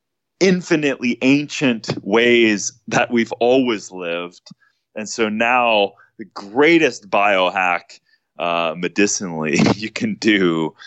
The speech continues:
and for your health is, is start cultivating your own food, or at least have it very close to you through finding other farmers that, that absolutely wanna sell their food to people that enjoy it and will benefit.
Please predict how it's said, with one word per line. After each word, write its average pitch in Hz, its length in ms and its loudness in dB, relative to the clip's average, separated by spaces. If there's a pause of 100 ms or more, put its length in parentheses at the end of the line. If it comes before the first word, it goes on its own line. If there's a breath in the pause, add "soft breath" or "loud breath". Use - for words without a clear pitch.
(180 loud breath)
and 92 180 -2
for 104 160 0
your 82 180 4
health 87 480 0
is, - 420 -16
is 80 720 -12
start - 380 -4
cultivating 85 600 -4
your 78 160 -6
own 76 160 -6
food, 82 520 2
or 82 160 2
at 76 80 2
least 87 260 2
have 85 260 0
it - 140 0 (280 soft breath)
very 98 200 4
close 95 400 0
to 82 140 -10
you 76 260 -4
through 80 380 -2 (360 soft breath)
finding 87 500 -2
other 80 180 -2
farmers 80 720 -4
that, - 260 -2 (160)
that - 280 -6
absolutely 98 680 -4
wanna 80 240 -10
sell 80 340 -6
their 76 160 -8
food 80 440 -8
to - 80 -16
people 76 400 -4
that 71 280 0 (440 soft breath)
enjoy 76 440 0
it 71 140 0
and 71 140 -4
will 65 100 -4
benefit. 67 480 -4